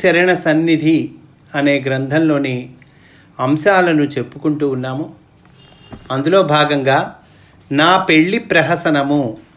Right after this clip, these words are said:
అనేటువంటి అధ్యాయంలో మనం ఉన్నాము. పున్నయ్య శాస్త్రి గారు చెబుతూ ఉన్నారు ఆయన పెళ్లి జరిగిన విధానము, ఆ అంశంలో మాస్టారి అనుగ్రహము ఎట్లా ఉన్నది అనేటువంటి విషయాలను వివరిస్తూ ఉన్నారండి.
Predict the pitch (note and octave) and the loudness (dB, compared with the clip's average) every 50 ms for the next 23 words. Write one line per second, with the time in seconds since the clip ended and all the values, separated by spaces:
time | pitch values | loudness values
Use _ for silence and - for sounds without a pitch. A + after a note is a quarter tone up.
0 | _ _ _ _ _ - - D#3 C#3 C3+ C#3+ D3 C#3+ C3+ C#3+ C3+ C3+ B2+ C3 B2+ | _ _ _ _ _ -18 -10 -6 -4 -2 0 -2 -2 -2 -2 -4 -4 -4 -4 -4
1 | B2 A#2+ B2 - - D#3 D#3 D#3 D#3 D#3 D#3 D3 C#3 C#3 C3 B2+ B2 B2 B2 B2+ | -4 -4 -6 -2 0 0 2 2 2 2 0 0 0 -2 -4 -4 -6 -6 -6 -8
2 | B2+ A#2 G#2 G#2 G#2 - _ _ _ _ _ _ _ _ _ _ _ _ _ _ | -8 -10 -10 -12 -16 -20 _ _ _ _ _ _ _ _ _ _ _ _ _ _
3 | - - _ _ _ - _ _ _ - _ _ _ - - D3 D3+ F#3 G3+ G#3 | -20 -20 _ _ _ -20 _ _ _ -20 _ _ _ -4 -2 2 4 4 2 4
4 | G#3 G3+ F3 D3+ - - D#3 D3 D3+ D#3 D#3 - D3 C3 C3 - D#3 C#3 C3 B2+ | 4 2 0 0 0 -2 0 2 2 0 0 -4 -6 -6 -4 -6 -4 -4 -4 -4
5 | C3 C3 B2+ C#3+ E3+ - - _ _ _ _ _ _ _ _ _ _ _ _ _ | -4 -6 -6 -8 -10 -12 -16 _ _ _ _ _ _ _ _ _ _ _ _ _
6 | _ _ _ _ _ _ _ _ _ _ _ _ _ _ - - D3+ C#3+ C3 B2+ | _ _ _ _ _ _ _ _ _ _ _ _ _ _ -8 -2 -2 0 0 -2
7 | B2+ C3 C3 B2 C#3 D#3 D#3 C3 C#3 C3+ C#3 C#3+ D#3 D3+ D3 C#3 B2+ B2+ A#2+ B2+ | 0 -2 -2 0 0 -2 0 0 0 0 2 2 2 2 2 2 2 0 -2 0
8 | C3+ D3 C#3+ C#3+ C3+ C3+ C3+ C#3+ C#3 - - _ _ _ _ _ _ _ _ _ | 0 0 0 0 -2 -2 -4 -8 -10 -14 -20 _ _ _ _ _ _ _ _ _
9 | _ _ _ _ _ _ _ _ _ _ _ _ _ _ _ - D#3 D#3 D#3 D#3 | _ _ _ _ _ _ _ _ _ _ _ _ _ _ _ -2 2 2 4 4
10 | D3+ D#3 D#3 - G3 G3 G3 F#3+ F#3 F3 D#3 D3+ D#3 D#3 - - F#3+ F3+ D#3+ D3+ | 4 2 2 0 0 0 2 2 2 4 4 2 2 0 0 0 2 2 4 2
11 | C3+ C3+ C#3+ D#3 D#3 D#3+ F#3 F#3 E3 F3 E3+ D3+ C#3 C#3 C#3 C3+ C#3 D#3 - - | 2 2 0 -2 -2 0 0 0 0 0 -2 0 0 0 -2 -4 -6 -10 -14 -20
12 | - _ _ _ - - B2+ C3 - D#3 D3+ D3 C#3 C3+ C3+ C3+ B2 B2+ C3 C3+ | -20 _ _ _ -8 -8 -8 -6 0 0 2 2 2 0 -4 -4 -6 -6 -6 -8
13 | B2+ - - - - C#3+ C3 C#3 C#3 C#3 C3 C3+ C3+ C3 B2+ C3 C3 B2+ - - | -8 -12 -18 -14 -8 -6 -4 -2 -2 -2 -2 -2 -4 -2 -2 -4 -6 -6 -4 -2
14 | E3+ E3+ E3 D#3+ D#3 D#3 E3+ E3+ D#3 C#3 D3 D#3 D3+ D3+ - - D#3+ C#3 B2+ C3 | 0 2 2 2 0 -2 -2 0 0 0 0 -2 -4 -6 -4 -4 -4 -4 -2 -4
15 | B2+ A#2+ A2+ A2 A2 A2+ A2 | -6 -6 -8 -10 -14 -16 -18